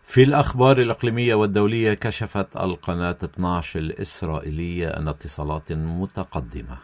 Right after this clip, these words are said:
بين رئيس الوزراء الإسرائيلي بنيامين نتنياهو والرئيس الأمريكي دونالد ترامب حول اقتراح يمنح حركة حماس مهلة للإفراج عن جميع الرهائن.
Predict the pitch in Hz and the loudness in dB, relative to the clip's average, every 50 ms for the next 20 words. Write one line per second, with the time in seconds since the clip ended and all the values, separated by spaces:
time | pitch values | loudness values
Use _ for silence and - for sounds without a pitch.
0 | _ - - 69 71 73 71 69 71 73 67 78 - - 87 78 78 69 80 80 | _ -18 -12 -8 -6 -6 -4 -4 -6 -6 -6 -8 -8 -8 -8 -6 -6 -4 -4 -4
1 | 82 82 82 78 71 - - 95 98 90 85 90 92 85 90 90 87 87 87 87 | -4 -4 -4 -6 -8 -10 -10 -8 -8 -6 -4 -2 -2 -2 -2 -2 -2 -2 -2 -2
2 | 90 90 90 87 85 78 - 87 80 82 87 87 87 82 76 90 90 87 85 80 | -2 -2 -2 -2 -4 -4 -4 -6 -4 -4 -2 -2 -2 -4 -4 -4 -4 -4 -2 -2
3 | 78 76 71 71 73 76 - - 80 76 - - 85 78 78 - 76 78 78 78 | -2 -2 -2 -4 -6 -6 -6 -6 -8 -8 -8 -6 -6 -6 -6 -4 -6 -6 -6 -6
4 | - - 80 76 80 80 82 78 76 73 - 95 101 107 117 120 101 - - - | -6 -8 -6 -4 -4 -4 -4 -4 -6 -6 -4 -2 -2 -2 -2 -2 -6 -10 -16 -20
5 | _ _ _ - - _ _ - - - 98 98 92 87 82 78 - - - 80 | _ _ _ -20 -20 _ _ -10 -4 -2 -2 0 0 -2 -2 -4 -6 -8 -8 -6
6 | 69 - 57 58 - - - 58 57 62 65 67 73 78 165 151 131 65 - - | -6 -6 -8 -10 -14 -14 -16 -14 -10 -8 -6 -4 -4 -2 -2 -2 -4 -4 -6 -8
7 | - - - - 82 - - - - - - - 147 147 151 76 76 - - - | -12 -14 -10 -8 -6 -6 -6 -6 -10 -10 -8 -8 -6 -6 -6 -6 -6 -8 -8 -6
8 | 90 92 92 92 98 95 90 85 82 78 - - - 92 90 87 87 80 71 76 | -6 -4 -4 -2 -2 -2 -2 -2 -4 -4 -6 -8 -6 -4 -4 -2 -4 -4 -4 -4
9 | 67 67 73 78 76 67 67 71 64 65 64 62 58 60 65 67 - 67 - - | -4 -4 -4 -4 -4 -4 -6 -6 -6 -6 -6 -8 -8 -10 -10 -10 -12 -12 -12 -12
10 | 110 - - - | -12 -14 -16 -18